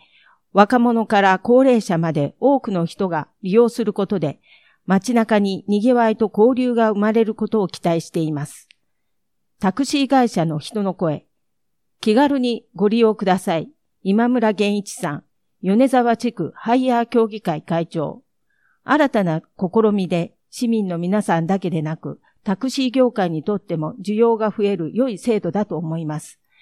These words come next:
免許返納を検討している人にも移動手段の一つとして選択していただけるのではないでしょうか。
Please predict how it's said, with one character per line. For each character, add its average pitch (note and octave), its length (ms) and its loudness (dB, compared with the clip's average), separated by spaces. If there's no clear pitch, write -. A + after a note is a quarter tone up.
免 A#3+ 240 6
許 F#3+ 120 2
返 A3+ 300 2
納 G#3 180 0
を G3 60 -4
検 A3 280 0
討 G#3 320 -2
し - 80 -18
て G#3+ 140 4
い G3+ 80 4
る G3+ 80 -2
人 G3 220 -2
に F3 100 -2
も D3+ 220 -6
移 G3+ 160 -2
動 A#3+ 180 8
手 A#3 160 -6
段 F#3 220 0
の D#3 100 -4
一 B3+ 240 -4
つ - 120 -14
と F3+ 120 -2
し - 140 -6
て F3+ 180 -2
選 G#3+ 260 -2
択 G3+ 240 -2
し - 120 -16
て G3 100 0
い F3+ 80 -2
た G3+ 100 0
だ G3 140 0
け A3 160 0
る A3 100 -4
の F#3 140 -2
で F#3+ 140 -2
は D#3+ 140 -2
な E3+ 160 0
い D#3 40 -2
で D3+ 140 -6
し - 100 -10
ょ E3 80 -8
う D3 60 -12
か。 - 240 -18